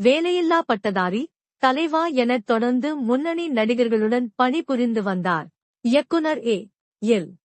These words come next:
விஜயை காதலித்து திருமணம் செய்து கொண்டார். ஆனால், இவர்களுடைய திருமண வாழ்க்கை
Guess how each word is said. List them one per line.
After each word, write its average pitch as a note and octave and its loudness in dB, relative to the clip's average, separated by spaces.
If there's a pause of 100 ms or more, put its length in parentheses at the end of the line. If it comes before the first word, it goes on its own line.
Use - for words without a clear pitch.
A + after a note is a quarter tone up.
(260)
விஜயை F#4 0
காதலித்து A#3+ 0
திருமணம் D4 -2
செய்து G#3+ 0
கொண்டார். F3 -4 (320)
ஆனால், A#3+ 0 (260)
இவர்களுடைய D#4 0
திருமண D#4 -2
வாழ்க்கை G#3+ -2